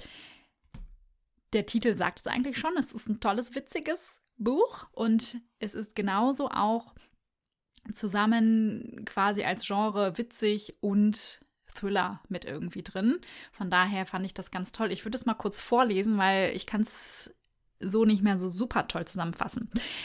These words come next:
Und es ist auch witzig, diese Zusammenfassung. Deswegen, ihr wisst dann genau,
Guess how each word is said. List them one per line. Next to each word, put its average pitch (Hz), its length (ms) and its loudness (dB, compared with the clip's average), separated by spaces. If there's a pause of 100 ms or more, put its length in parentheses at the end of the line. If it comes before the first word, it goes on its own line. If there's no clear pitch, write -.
(400)
Und 254 220 10
es 262 100 4
ist 226 160 0
auch - 220 2
witzig, - 480 2
diese 175 240 -4
Zusammenfassung. 196 560 2
Deswegen, 185 420 0
ihr 202 320 2
wisst 262 240 2
dann 214 140 8
genau, 190 520 4